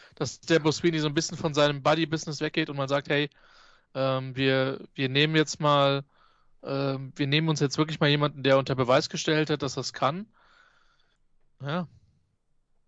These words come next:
Der Start war, Start war alles andere als gut. Die Defense hat ja jetzt nicht perfekt gespielt, aber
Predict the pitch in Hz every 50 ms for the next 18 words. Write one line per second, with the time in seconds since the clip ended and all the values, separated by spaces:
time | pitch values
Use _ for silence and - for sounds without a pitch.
0 | _ _ _ _ _ _ - _ _ _ - 165 127 - - 131 127 131 - 160
1 | 165 165 170 170 160 - - 143 147 - - 156 151 151 156 151 151 160 165 160
2 | 156 156 156 - - - 156 127 127 113 135 156 - 175 156 - 160 151 - 165
3 | 151 151 147 - _ _ _ _ _ _ _ _ _ _ - 131 - - - -
4 | 131 123 - - 139 - - 143 - - - 113 - - - 160 190 233 233 -
5 | - 131 120 123 123 123 120 123 -